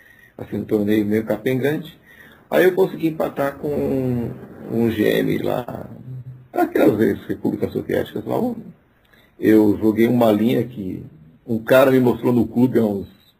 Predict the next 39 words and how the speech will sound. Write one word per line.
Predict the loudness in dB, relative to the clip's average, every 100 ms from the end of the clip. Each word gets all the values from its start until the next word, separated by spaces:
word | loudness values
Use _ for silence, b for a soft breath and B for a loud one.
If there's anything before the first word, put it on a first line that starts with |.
| _
sei | -6
lá, | -4
dez | 2 6 6 6
anos, | 4 2 0 -4 -12 b b b b
e | -2 0
aí | 0
funcionou | 0 -8 -4 -4 -2 -2 -2 -2
lá, | -2 -4
eu | -4
fiquei | -6
numa | -8
opção | -8 -10 -8
boa, | -4 -2 0
ele | 0
repetiu | 0 -2 -6
e | -4
empatou. | -2 -2 -4 -8 -12 _ -20 _ _ _ _ _ _ -20 -20 -20 -20 -20 _ _ _ _
E | -2
na | 4
última | 4 2 0
eu | 0
peguei | 0 0 0 -2
depois | -4 -6 -2 -2 -2
um | -2
outro | -2 -2 -4
G | -2
M | -2
muito | -2 -4 -6
forte | -4 -2 -2 -4
também, | -6 -4 -2
não, | -4 -6 -10 -16 -12
não | -6
tive | -2 -2
chance. | -2 -10 -4
Joguei | 0 2
um | 2
gambitinho | 2 2 0 -6 -4 -4 -2
lá, | -2 -4
porque, | -6 -10 -10 -10